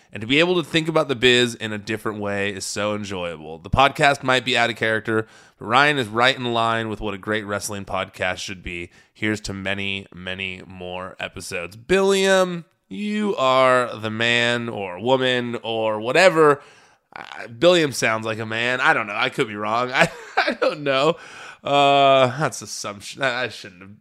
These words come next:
jumped to conclusions, I guess. But Billiam S, whatever you are, I appreciate that. You are a friend of mine. That's what you are. Thank you for listening to the show. Thank you for the kind words. Um, you mentioning here that I, that it helps you look in the business in a different way,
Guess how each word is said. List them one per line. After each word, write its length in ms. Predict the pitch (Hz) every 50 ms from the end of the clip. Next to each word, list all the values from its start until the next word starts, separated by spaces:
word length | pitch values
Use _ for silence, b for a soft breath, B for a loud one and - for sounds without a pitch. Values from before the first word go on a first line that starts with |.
| -
jumped 340 | 120 120 120 127 117 117 107
to 60 | 123
conclusions, 560 | 107 113 101 - 123 120 117 113 - 131 123 135
I 140 | 135 139
guess. 380 | 139 131 143 143 143 165 170 -
But 380 | - 131 131 170 151 143 123 -
Billiam 460 | 185 202 214 220 220 220 214 196 185
S, 220 | 170 175 180 170 -
whatever 260 | 160 165 175 175 170
you 200 | 160 151 151 143
are, 160 | 143 143 139
I 40 | 135
appreciate 460 | 127 - 127 123 - - 127 113 110
that. 220 | 120 113 110 107 101
You 140 | 117 117 113
are 60 | 110
a 40 | 104
friend 280 | - 131 127 127 117
of 60 | 107
mine. 260 | 107 101 90 90 95 98
That's 180 | 104 104 -
what 120 | 123 117 104
you 220 | 110 110 107 107
are. 320 | 110 107 110 110 113 107 B B B B B B _
Thank 200 | - 143 156 143
you 80 | 131
for 80 | 123 123
listening 300 | 120 113 110 117 110 107
to 60 | 107
the 80 | 107 104
show. 260 | 104 - 107 104 101
Thank 360 | 98 117 131 156 170 - -
you 300 | 139 131 127 123 123 120 b b b b b b b
for 140 | _ - 101
the 100 | 98 101
kind 600 | - - 110 110 107 107 107 104 104 104 98 - - _ -
words. 720 | 92 92 95 101 104 104 104 104 104 104 101 104 101 - b b b b b b b _
Um, 500 | - - 69 67 69 65 64 64 - - _ _ _ _ _ _ _ -
you 180 | - 120 123 120
mentioning 440 | 120 117 113 113 - 120 117 110 107
here 340 | 101 107 104 104 104 101 101
that 140 | 98 95
I, 160 | 95 92 82 65
that 120 | 85 95 95
it 60 | 98
helps 220 | 98 110 107 -
you 80 | 117 110
look 180 | 101 107 104 113
in 100 | 104 101
the 60 | 95
business 440 | 90 104 101 101 95 101 95 - 95
in 100 | 92 92
a 40 |
different 360 | 90 98 98 - - 95 92 98
way, 380 | 101 98 98 95 95 92 b